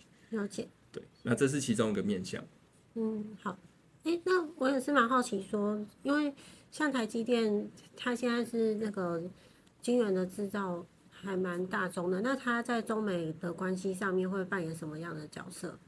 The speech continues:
Speaker 1: 或是会有什么样的影响这样子？中美贸易的方面的话。
Speaker 2: 哦，呃，就如同刚刚讲的嘛，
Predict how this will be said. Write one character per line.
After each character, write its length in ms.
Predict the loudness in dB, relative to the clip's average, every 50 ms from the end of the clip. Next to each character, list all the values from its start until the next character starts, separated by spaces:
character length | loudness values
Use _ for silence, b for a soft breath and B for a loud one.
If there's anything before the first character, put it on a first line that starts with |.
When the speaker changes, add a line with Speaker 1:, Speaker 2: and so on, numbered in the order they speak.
| -18 -6
Speaker 1:
或 100 | -4 -4
是 300 | -2 0 0 0 0 0 -2 -4 -6 -2
会 80 | 0 0
有 100 | 0 0
什 140 | -2 -2
么 80 | -2 -2
样 160 | -2 -2 -2
的 80 | -2 -4
影 240 | -6 -8 -8 -8 -8
响 180 | -10 -10 -12 -12
这 60 | -16 -16
样 180 | -14 -14 -14
子？ 120 | -14 -16 -20 _ _ _ -6
中 160 | -2 0 2
美 140 | 2 2 0
贸 260 | 0 0 -2 -2 -2
易 160 | -2 -4 -4 -6 -8
的 220 | -10 -10 -8 -8 -10 -14 -18 -20 -18 -8
方 120 | -6 -4 -2
面 200 | -2 -2 -4 -4
的 100 | -6 -8
话。 140 | -10 -12 -14 _ _ -20 _ -20 _ _ _ -20 _ _ _ _ -20 -20 _ -20 _ -6
Speaker 2:
哦， 200 | -6 -6 -6 -8 -12 B B B B B B B _ _ _ _ _
呃， 500 | 0 2 2 4 4 4 6 6 4 4 2 -4 -14 -20 -20 _ _ _ _ _ _ _ _ _ _ _ _ _
就 140 | 0 0 2
如 140 | 4 4 4
同 180 | 4 4 4 4
刚 120 | 4 4
刚 100 | 2 2
讲 180 | 0 -2 -4 -4
的 80 | -6
嘛， 160 | -8 -8 -10